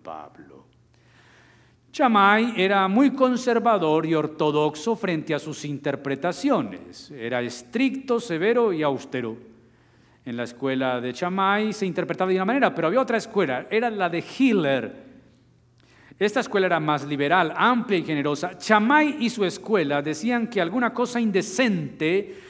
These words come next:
de Deuteronomio veinticuatro uno era una falta de castidad y nada más. Asuntos meramente sexuales, de inmoralidad sexual. Pero nótese lo que decían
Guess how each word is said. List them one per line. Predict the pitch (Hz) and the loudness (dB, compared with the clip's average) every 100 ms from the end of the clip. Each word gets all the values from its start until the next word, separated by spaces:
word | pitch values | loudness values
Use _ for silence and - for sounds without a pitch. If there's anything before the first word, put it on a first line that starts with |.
| - | -6
de | 160 190 | 4 6
Deuteronomio | 214 208 208 214 269 285 | 6 6 2 4 4 4
veinticuatro | 240 202 202 - 214 226 247 233 | 2 0 -2 2 2 2 2 2
uno | 190 165 | 2 2
era | 160 | 0
una | 160 151 | 2 0
falta | - - 247 262 262 233 | -2 -2 2 2 2 2
de | 208 | 2
castidad | 185 170 - 175 220 | 0 -2 -2 0 0
y | 196 | 0
nada | 185 | 0
más. | 151 120 - - - - | 0 -2 -6 -18 -20 -10
Asuntos | - 147 - 277 262 262 190 131 | -6 -6 0 0 2 0 -2 -2
meramente | 170 160 143 185 240 - 240 233 - - | -4 -2 -2 -2 -4 -2 -4 -4 -8 -16
sexuales, | - 165 170 151 110 117 | -8 -8 0 0 0 0
de | 269 | 2
inmoralidad | 285 262 240 233 190 | 4 6 4 4 0
sexual. | 165 190 - 262 202 - - - - _ _ _ _ _ _ _ _ _ _ _ _ _ _ _ _ _ _ _ _ - - - - - _ _ _ _ | 0 -4 -6 -4 -2 -4 -12 -20 -20 _ _ _ _ _ _ _ _ _ _ _ _ _ _ _ _ _ _ _ _ -20 -20 -20 -20 -20 _ _ _ _
Pero | - 139 | -4 0
nótese | 135 214 - - 131 127 135 - - _ _ _ _ _ | 2 2 0 -6 -4 -6 -8 -14 -20 _ _ _ _ _
lo | 127 127 | -6 -4
que | 139 | -2
decían | 123 123 147 135 123 117 120 | -4 -4 -2 -2 0 -2 -6